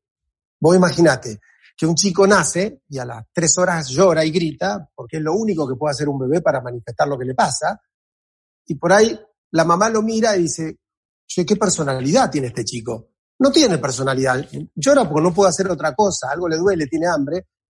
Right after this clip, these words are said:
pero ya le instalaron qué personalidad tiene. Entonces a los cuatro o cinco años rompe los juguetes y es malhumorado y le siguen diciendo, "Che, qué personalidad fuerte tiene este chico". Y cuando a los cuarenta es un estúpido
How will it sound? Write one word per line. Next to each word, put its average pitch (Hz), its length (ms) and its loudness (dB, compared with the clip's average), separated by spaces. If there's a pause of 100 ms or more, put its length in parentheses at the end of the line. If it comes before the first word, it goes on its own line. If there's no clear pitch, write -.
pero 170 140 -4
ya 254 140 0
le 285 100 2
instalaron 160 560 -2
qué 269 120 -6
personalidad 135 680 -8 (100)
tiene. 107 380 -18 (440)
Entonces 208 260 0
a - 20 2
los - 220 -2
cuatro 233 260 0
o 196 40 0
cinco 220 420 0
años 185 400 0 (240)
rompe 208 380 2
los 170 140 0
juguetes 190 560 0
y 165 60 2
es 180 80 2
malhumorado 196 640 2
y 214 60 0
le 160 80 -2
siguen 160 260 -4
diciendo, 151 340 -6
"Che, 151 140 -8
qué 156 100 -4
personalidad 131 720 -4
fuerte 131 440 -6
tiene - 220 -20 (120)
este - 160 -20
chico". - 420 -10 (300)
Y 147 80 -2
cuando 165 220 2
a - 20 4
los 175 140 2
cuarenta 185 640 2 (640)
es - 360 -8 (300)
un 147 160 -6
estúpido 143 840 2